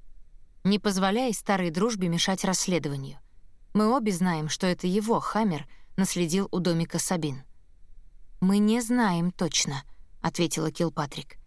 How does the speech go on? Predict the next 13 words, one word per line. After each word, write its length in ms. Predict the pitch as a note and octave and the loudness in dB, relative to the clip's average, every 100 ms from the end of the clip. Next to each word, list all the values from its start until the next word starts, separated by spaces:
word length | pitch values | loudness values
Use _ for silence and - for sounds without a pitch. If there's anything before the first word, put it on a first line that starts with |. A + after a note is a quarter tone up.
| - - - - | -20 -20 -20 -2
«И 80 | F#3+ | 2
я 120 | G3+ | 4
не 120 | A3 | 4
соглашусь 560 | A3+ A#3 A#3+ B3+ - F#3 | 2 2 2 2 0 0
с 100 | - | -2
этой 240 | F#3 F3 | -2 0
версией, 440 | D#3 G3+ B3 - D#3+ | 2 2 0 -2 0
пока 280 | F3 - F3 | -2 0 0
не 100 | E3 | 0
появятся 560 | E3+ E3+ G3+ A3 - | 2 2 0 0 0
веские 480 | D#3 D#3+ D#3+ - F#3+ | 2 2 0 -2 0
доказательства». 800 | F3+ F#3 F3+ D3 - D3 - - - - - - - - - - - - - | 0 0 0 0 -4 -10 -10 -12 -14 -18 -18 -18 -18 -18 -18 -18 -18 -18 -8
«Ясно. 540 | E3 D#3+ C3+ - A2 | -2 0 0 -2 -6